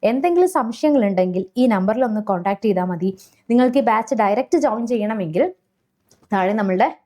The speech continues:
ഡിസ്ക്രിപ്ഷൻ ബോക്സിലും കമന്റ് ബോക്സിലും ആപ്പ് ലിങ്ക് ഉണ്ട്. just എ സെഡ് ബി അക്കാഡമി എന്നൊന്ന് പ്ലേ സ്റ്റോറിൽ പോയി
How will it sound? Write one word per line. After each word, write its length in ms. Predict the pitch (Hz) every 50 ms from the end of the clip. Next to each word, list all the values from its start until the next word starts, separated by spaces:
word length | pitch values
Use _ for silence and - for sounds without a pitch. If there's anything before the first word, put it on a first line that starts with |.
| -
ഡിസ്ക്രിപ്ഷൻ 480 | 214 208 - - 233 233 - 247 226 208
ബോക്സിലും 560 | 185 180 180 185 185 185 - - 214 277 - - _ _ _ _ _ _ - -
കമന്റ് 240 | 220 214 226 226
ബോക്സിലും 360 | 208 196 190 202 - 240 269 269 -
ആപ്പ് 260 | 202 190 185 185 - 226
ലിങ്ക് 160 | 214 208 202
ഉണ്ട്. 180 | 196 180 165 196
just 300 | 240 214 214 214 - 277
എ 140 | 247 214
സെഡ് 160 | 208 214 262 240
ബി 80 | 240
അക്കാഡമി 440 | 262 214 214 - 208 196 196 208 214
എന്നൊന്ന് 260 | 220 202 185 180 214 302 - - _ _ -
പ്ലേ 140 | 208 202 214
സ്റ്റോറിൽ 280 | 214 - 226 214 220
പോയി 340 | 220 220 202 202 262 320 -